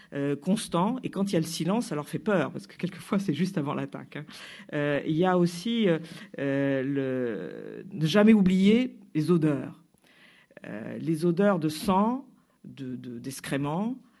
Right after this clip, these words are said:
d'urine, euh, mais aussi, euh, de décomposition des corps. Il y a une odeur pestilentielle dans ces, euh, dans, dans ces, dans ces guerres. Donc tout ça fait qu'en plus, il y a avant, enfin avant,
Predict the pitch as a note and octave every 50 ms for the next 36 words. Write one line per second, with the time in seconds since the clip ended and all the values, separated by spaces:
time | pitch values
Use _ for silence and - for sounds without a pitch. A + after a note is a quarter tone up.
0 | _ - C3+ C#3+ D#3+ C#3+ E3 E3 F#3 G#3+ A#3+ B3+ C#4 - - - _ _ _ _
1 | _ _ _ - - B2+ B2 C3 B2+ C3 C3 B2+ A#2+ - - D3 D#3+ E3 D3+ C#3+
2 | C#3 - - - G3+ G#3+ A3 A3 G3+ E3+ D3+ D3 C#3+ C#3 C3+ C#3 C3+ C#3 C#3 G3
3 | G3 G3 F3+ F3 F3+ F3 D#3+ D#3+ E3 - - F#3 F3+ D#3+ D3+ - - C#3 - -
4 | - - - _ _ _ _ _ - - - C#3 D3+ D#3 E3 E3 E3+ E3 F#3 G#3+
5 | G3+ G3+ G3+ - - - A#3 A3 A3 - A3 G3 G3 F#3 F3 - - F#3+ D#3+ C#3
6 | - - - C3 B2+ C3 - - C#3 C3 C3 C3 B2 A#2+ B2 B2+ C3+ C3+ B2 -
7 | D3+ - C3+ C3+ - - - - - - - - - - - - B2+ B2+ - D3+
8 | D#3 - - - _ _ _ _ _ - - - - - - - - _ - F3
9 | F#3+ G3+ G3 A3+ G3+ - C4 B3 B3 - - A#3+ A3+ - G#3 F3 F3 F3 - B3+
10 | C4 C4+ C4+ - - - - - _ _ _ - D#3+ D#3+ F#3+ G3 G3+ G3 F#3 E3
11 | - - - - - - C#3+ F3+ A3 A3+ A3+ G#3 F#3+ - D#3+ C#3+ C3 C#3+ C#3+ B2+
12 | C3+ C3+ C3+ C3